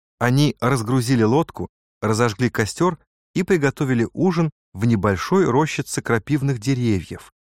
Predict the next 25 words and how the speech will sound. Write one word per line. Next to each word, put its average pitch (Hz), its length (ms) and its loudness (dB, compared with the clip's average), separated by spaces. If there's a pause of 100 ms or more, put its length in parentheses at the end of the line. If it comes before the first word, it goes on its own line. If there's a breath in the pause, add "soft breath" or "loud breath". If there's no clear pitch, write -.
(120)
в - 40 -4
ветвях 101 320 0
которых 147 440 -2
Сайрус 101 360 -2
Смит 147 280 -4
и 110 80 -6
его 98 180 -2
товарищи 147 500 -2
могли 117 320 0 (220)
в - 80 -16
случае 110 320 -2
необходимости 110 680 -2
найти 104 300 -2
приют 98 500 -4
на 92 320 -6
ночь. - 380 -16 (640)
С - 160 -6
ужином 180 340 4
покончили 165 520 0
быстро, 123 520 -4 (300)
потому 107 320 2
что 107 160 -2
все - 240 0
очень 123 300 -2
проголодались, 110 800 0